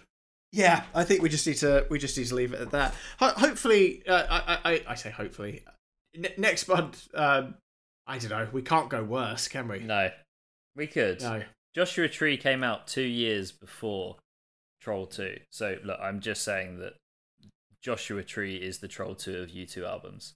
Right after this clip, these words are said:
Speaker 1: So what you're saying is Apple at some point are just gonna randomly put Troll two
Speaker 2: I
Speaker 1: on
Speaker 2: hope
Speaker 1: people's
Speaker 2: so.
Speaker 1: phones.
Speaker 2: I genuinely hope so.
Speaker 1: <laughs> I,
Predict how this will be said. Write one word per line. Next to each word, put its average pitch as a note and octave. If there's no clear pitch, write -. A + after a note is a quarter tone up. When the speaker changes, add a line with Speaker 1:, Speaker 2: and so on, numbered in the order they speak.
Speaker 1:
So E3
what E3+
you're C3+
saying C#3
is B2+
Apple C3+
at B2
some A#2+
point A#2
are A2
just G#2
gonna A2
randomly A2+
put -
Troll A2+
two B2
Speaker 2:
I A2
Speaker 1:
on G#2+
Speaker 2:
hope A#2
Speaker 1:
people's A2+
Speaker 2:
so. -
Speaker 1:
phones. G2
Speaker 2:
I G#2+
genuinely G#2+
hope F#2+
so. -
Speaker 1:
<laughs> -
I, -